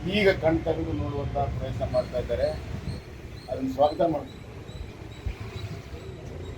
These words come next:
ಅಧಿಕಾರ ಅವ್ರ ಕಡೆ ಇದೆ, ಸರ್ಕಾರ ಅವ್ರ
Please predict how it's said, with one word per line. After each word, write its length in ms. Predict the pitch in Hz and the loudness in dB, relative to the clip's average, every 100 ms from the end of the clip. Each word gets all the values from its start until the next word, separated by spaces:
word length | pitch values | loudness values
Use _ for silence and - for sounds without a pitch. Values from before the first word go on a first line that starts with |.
| - - - - - - - - | -10 -10 -10 -10 -10 -12 -10 -6
ಅಧಿಕಾರ 340 | 135 135 175 170 165 | -4 2 6 10 8
ಅವ್ರ 80 | 156 | 6
ಕಡೆ 140 | 160 160 160 | 6 8 8
ಇದೆ, 160 | 156 160 160 - - - - - - - - | 6 4 0 -6 -16 -18 -18 -18 -18 -12 -2
ಸರ್ಕಾರ 340 | 131 131 - 135 | -2 2 8 10
ಅವ್ರ 80 | 151 | 10